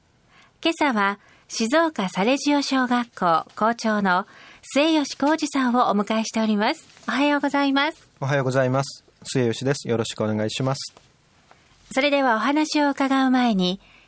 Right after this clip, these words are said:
Speaker 1: 静岡サレジオ小学校校長の末吉浩二さんのプロフィールを簡単にご紹介させていただきます。末吉浩二さんは、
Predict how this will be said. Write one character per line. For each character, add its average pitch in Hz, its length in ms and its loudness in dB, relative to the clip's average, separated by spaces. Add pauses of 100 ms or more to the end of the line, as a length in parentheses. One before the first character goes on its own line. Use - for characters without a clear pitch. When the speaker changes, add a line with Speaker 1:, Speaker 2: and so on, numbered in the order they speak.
Speaker 1:
静 226 280 0
岡 302 300 0
サ 180 120 -4
レ 247 140 2
ジ 277 160 0
オ 277 100 2
小 254 240 0
学 240 240 -2
校 160 380 0
校 226 200 0
長 208 280 0
の 185 260 0 (320)
末 285 280 2
吉 294 260 0
浩 302 160 2
二 311 120 -2
さ 233 200 0
ん 196 60 0
の 160 120 0
プ - 120 -4
ロ 254 120 2
フ - 80 -8
ィ 311 160 2
ー - 20 -2
ル 247 160 2
を 208 240 0
簡 247 260 -2
単 294 200 2
に 294 100 2
ご 269 80 2
紹 277 280 0
介 277 180 0
さ 262 160 -2
せ 247 140 -2
て 240 160 0
い 214 40 -2
た 214 120 -2
だ 214 120 0
き 196 140 -4
ま 190 160 0
す。 - 140 -10 (1600)
末 320 280 0
吉 320 260 -2
浩 285 180 2
二 262 140 -4
さ 214 240 -2
ん - 20 -2
は、 165 300 0